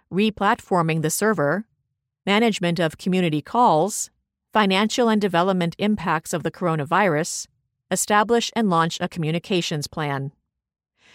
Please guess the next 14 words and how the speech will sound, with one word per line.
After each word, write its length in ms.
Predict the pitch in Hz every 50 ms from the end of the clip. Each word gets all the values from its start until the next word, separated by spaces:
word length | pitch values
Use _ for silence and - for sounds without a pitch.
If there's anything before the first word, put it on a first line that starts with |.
| _ _
A 180 | - 226 240 247
C 200 | - - 262 254
B 180 | 202 233 220
released 400 | 220 226 220 180 170 180 - -
a 60 | - 175
statement 420 | - - 208 175 - 170 170 -
of 120 | 180 170
solidarity 800 | - - 170 165 165 156 151 180 190 220 240 214 170 156 156 147
in 100 | - 180
response 500 | 190 185 185 - - 214 208 214 214 202 -
to 180 | - 190 170
recent 360 | 185 208 208 - 240 226 214 -
community 460 | - 202 185 170 165 165 156 170 180
events. 640 | 180 165 196 196 170 151 117 - - - - -